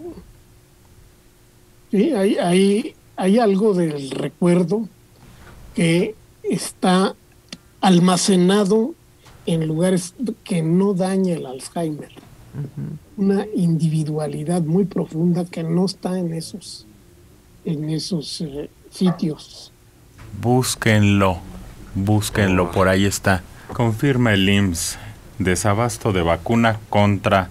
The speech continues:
Speaker 3: tuberculosis. No hay y no va a haber hasta marzo.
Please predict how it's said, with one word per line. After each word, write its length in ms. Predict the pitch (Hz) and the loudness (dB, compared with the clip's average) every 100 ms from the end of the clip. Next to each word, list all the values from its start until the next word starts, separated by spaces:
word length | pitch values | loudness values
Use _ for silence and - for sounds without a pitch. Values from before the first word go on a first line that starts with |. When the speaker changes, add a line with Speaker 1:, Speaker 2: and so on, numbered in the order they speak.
| - - - - - - - - - - - - - - | -10 -18 -18 -20 -20 -20 -20 -20 -20 -20 -20 -20 -12 -2
Speaker 3:
tuberculosis. 1040 | 104 104 101 107 101 90 - - - - - - - - | 2 2 2 2 2 2 -4 -6 -6 -8 -16 -20 -20 -4
No 180 | 120 120 | 2 4
hay 180 | 135 151 151 - - - - - - - | 4 2 -2 -14 -18 -18 -16 -18 -10 0
y 120 | 90 | 4
no 240 | 92 98 | 4 4
va 240 | 95 98 107 | 2 0 0
a 200 | 123 180 | -2 0
haber 360 | 139 113 107 104 - - - - - - - | 0 2 2 0 -8 -16 -20 -20 -20 -20 -8
hasta 320 | 80 - - | -6 -4 0
marzo. 500 | 85 87 87 - 73 | 2 2 0 -4 -8